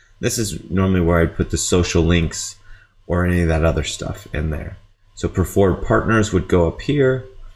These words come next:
and here. So obviously you can adjust it however you want. Then you just hit publish. And since we added preferred partners here, but we're gonna just keep it up here,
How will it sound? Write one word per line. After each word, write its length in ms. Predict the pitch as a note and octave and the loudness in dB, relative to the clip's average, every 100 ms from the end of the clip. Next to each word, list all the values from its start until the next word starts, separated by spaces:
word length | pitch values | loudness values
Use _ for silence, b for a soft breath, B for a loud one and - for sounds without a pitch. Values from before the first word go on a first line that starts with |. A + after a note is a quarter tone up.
| b _ - | b _ -6
and 200 | F#2 F#2 | -2 -2
here. 420 | F#2 F#2 F#2 F2 - | 0 0 0 -2 -8
So 460 | - F#2+ F2+ E2+ - | 0 2 4 2 2
obviously 380 | D#2+ F2+ - | 2 2 2
you 120 | F#2 F#2+ | 4 4
can 380 | F#2 E2+ - - - | 2 0 -4 -8 -8
adjust 420 | F#2+ F#2 A#2 - - | -4 0 0 0 -4
it 80 | |
however 360 | F#2 F2+ F#2+ G2+ | 0 2 4 4
you 180 | A#2+ B2+ | 4 2
want. 280 | G2+ G2+ - - b b b b | 0 -2 -8 -18 b b b b
Then 140 | F2+ F#2 | 0 2
you 140 | F#2 | 4
just 200 | F2+ - | 2 0
hit 180 | F#2 - | 0 0
publish. 640 | F#2+ E2+ F2+ C3 - - - _ _ - _ _ _ _ _ _ _ - - _ _ _ - - - - _ _ _ _ _ _ _ _ _ _ _ _ _ _ | 0 2 2 2 -4 -14 -20 _ _ -20 _ _ _ _ _ _ _ -20 -20 _ _ _ -20 -20 -20 -20 _ _ _ _ _ _ _ _ _ _ _ _ _ _
And 140 | - G#2+ | -6 -2
since 280 | - C#3 - | -2 0 4
we 180 | A#2 | 4
added 360 | G2+ G#2 G#2 F#2+ | 4 2 2 2
preferred 460 | G2+ - G2 E2 - | 0 2 2 2 2
partners 440 | G2 A#1+ F2 - | 2 2 0 0
here, 240 | D3 D3 | 2 4
but 160 | C#3 - | 4 4
we're 120 | F#2 | 4
gonna 180 | G2 F#2 | 4 2
just 260 | F2+ E2+ - | 2 -2 -2
keep 220 | F#2+ - | -2 0
it 80 | E2+ | -2
up 160 | D#2 | -4
here, 440 | - B2 C3 D3 | -2 2 2 0